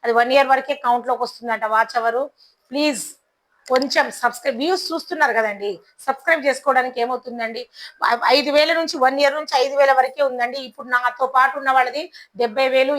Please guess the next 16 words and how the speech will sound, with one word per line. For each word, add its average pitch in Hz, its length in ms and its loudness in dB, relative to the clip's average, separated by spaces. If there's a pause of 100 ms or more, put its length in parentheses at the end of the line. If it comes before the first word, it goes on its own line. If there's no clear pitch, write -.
ఎనభై 247 280 -2
వేల 254 180 0
వరకు 254 180 0
వెళ్ళిపోయారు 226 420 -2
సబ్స్క్రైబ్లు. 240 560 -4 (500)
నేను 269 180 2 (120)
త్రీ 269 160 -4
ఇయర్స్ 294 260 0
నుంచి 294 220 -10
కష్టపడుతున్నా, 277 640 0 (120)
ఫైవ్ 240 260 2
థౌజండ్కే 254 480 -2
వచ్చాను. 233 400 -4 (420)
ప్లీజ్ 285 340 0 (1300)
మీరు 233 180 0
ఇప్పుడు 247 160 2